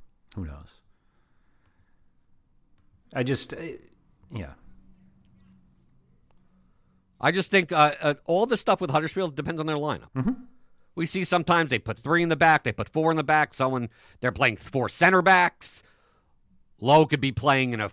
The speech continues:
Speaker 2: in an attacking position. He could be playing as a wing back. He could not be in the lineup.
Speaker 1: Yeah.
Speaker 2: Tommy Smith could be a s-, could play as one of the three center backs. He could be playing as a fullback. You don't know.
Speaker 1: Mm-hmm.
Speaker 2: But I'm more likely, like, Lowe is never gonna be playing as a center back.
Speaker 1: Correct.
Speaker 2: In a center back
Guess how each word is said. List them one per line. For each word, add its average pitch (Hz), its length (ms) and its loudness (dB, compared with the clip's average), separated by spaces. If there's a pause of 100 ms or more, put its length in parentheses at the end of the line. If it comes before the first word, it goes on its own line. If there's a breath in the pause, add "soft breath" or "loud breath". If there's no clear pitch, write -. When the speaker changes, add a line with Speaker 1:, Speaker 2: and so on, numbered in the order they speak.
(140)
Speaker 2:
in 123 120 -8
an 98 120 -6
attacking 151 560 -4
position. 143 480 -4
He 110 100 -4
could 98 140 -14
be 113 100 -12
playing 131 360 -8
as 143 100 -8
a 156 60 -4
wing 170 240 -4
back. 95 200 -8
He 151 100 -8
could 175 160 -12
not 185 220 -2
be 196 120 -4
in 190 100 -2
the 185 60 0
lineup. 202 420 -4
Speaker 1:
Yeah. 78 180 -8 (680)
Speaker 2:
Tommy 185 280 2
Smith 180 360 -2
could 160 100 -4
be 151 100 -4
a - 20 0
s-, - 200 -6 (100)
could 131 140 -6
play 156 220 2
as 127 100 -2
one 143 160 -4
of 139 60 -6
the 120 80 -8
three 131 240 -8
center 135 260 -4
backs. 160 300 -6
He 147 80 -14
could 147 140 -18
be 151 80 -12
playing 147 340 -8
as 147 80 -10
a 143 60 -10
fullback. 135 540 -10 (220 soft breath)
You 131 120 -4
don't 139 200 2
know. 139 280 2 (1600)
Speaker 1:
Mm-hmm. 110 180 -2
Speaker 2:
But 127 80 -4
I'm 185 120 2
more 214 140 6
likely, 180 420 6
like, 139 240 2
Lowe 190 260 6
is 147 120 0
never 165 200 2
gonna 143 180 -2
be 131 80 -2
playing 127 300 -2
as 101 100 -2
a 104 60 -6
center 98 300 -6
back. - 300 -20
Speaker 1:
Correct. - 440 -4
Speaker 2:
In 113 60 -6
a 107 80 -4
center 120 260 -2
back 107 320 -2